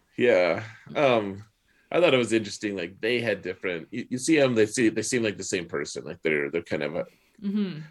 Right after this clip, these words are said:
Speaker 1: I don't know if they're identical twins, but they, like, they look very, very si-, or even if they are twins, they're just, they said brothers. So,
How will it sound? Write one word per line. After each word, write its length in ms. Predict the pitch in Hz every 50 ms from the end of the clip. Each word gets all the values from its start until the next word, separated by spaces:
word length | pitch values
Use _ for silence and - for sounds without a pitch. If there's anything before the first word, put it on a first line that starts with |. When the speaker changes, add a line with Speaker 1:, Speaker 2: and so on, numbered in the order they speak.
| _ -
Speaker 1:
I 20 |
don't 100 | 151 147
know 40 | 127
if 80 | 113 -
they're 140 | 117 98 98
identical 460 | 98 95 110 98 110 113 117 - 117
twins, 420 | 110 - - 120 117 110 113 104 -
but 180 | - 92 -
they, 160 | - 95 85
like, 180 | 78 92 95 92
they 80 | 85 82
look 200 | 82 78 85 -
very, 200 | - 73 76 76
very 180 | 76 73 73 -
si-, 200 | - - - - - -
or 120 | - 107
even 440 | 101 104 - 120 120 120 113 110 92
if 100 | 90 -
they 140 | - 82 82
are 180 | 67 87 104 90
twins, 420 | - - - 73 62 69 71 -
they're 120 | - 85
just, 260 | 82 85 82 71 - -
they 100 | 117 113
said 260 | 110 - 82 67 -
brothers. 500 | - 87 73 65 - 62 65 78 82 - -
So, 420 | - - 98 82 80 80 80 -